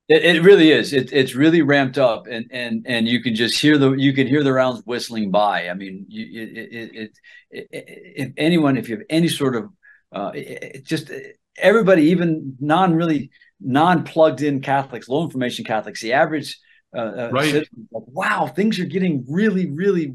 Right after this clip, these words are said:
Speaker 1: weird, uh,
Speaker 2: Yep.
Speaker 1: out there." We like to say, "Don't say the word attack, replace it with the word formation."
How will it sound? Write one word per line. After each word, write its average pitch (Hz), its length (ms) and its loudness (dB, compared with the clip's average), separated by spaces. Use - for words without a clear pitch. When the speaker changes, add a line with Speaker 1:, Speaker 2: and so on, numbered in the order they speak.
Speaker 1:
weird, 160 500 -2
uh, 120 340 -2
Speaker 2:
Yep. 127 80 -4
Speaker 1:
out 131 220 0
there." 113 340 -4
We 160 100 4
like 196 180 4
to 185 100 -2
say, 160 400 0
"Don't 151 260 -2
say 165 200 -4
the 151 120 -2
word 131 320 0
attack, 135 440 -2
replace 135 360 -4
it 127 100 -8
with 123 140 -10
the 117 80 -14
word 110 260 -6
formation." 101 800 -10